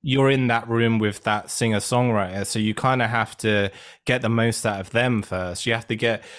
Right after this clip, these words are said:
the arrangement out first and make sure there's,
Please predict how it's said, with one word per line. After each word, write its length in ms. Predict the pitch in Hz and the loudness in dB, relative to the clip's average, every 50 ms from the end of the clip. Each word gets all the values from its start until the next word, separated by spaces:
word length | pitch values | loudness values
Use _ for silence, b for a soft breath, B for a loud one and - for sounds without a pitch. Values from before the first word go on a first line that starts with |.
| B B | B B
the 140 | - 120 117 | 0 0 2
arrangement 600 | 110 104 117 123 127 120 113 - 117 107 107 101 | 2 2 2 2 0 -2 -2 0 0 0 0 0
out 380 | 98 110 110 104 104 101 98 - | -2 -2 0 0 -2 -2 -6 -6
first 480 | - 120 107 104 98 95 - - - | -2 0 0 2 2 0 -2 -4 -4
and 280 | 110 104 101 101 95 95 b b b b _ | -2 -2 -2 -2 -4 -6 b b b b _
make 180 | 113 113 120 113 | -4 -4 -4 -4
sure 260 | - - 117 113 110 | -2 0 0 0 2
there's, 380 | 110 110 107 107 104 - - | 2 2 2 0 0 -4 -10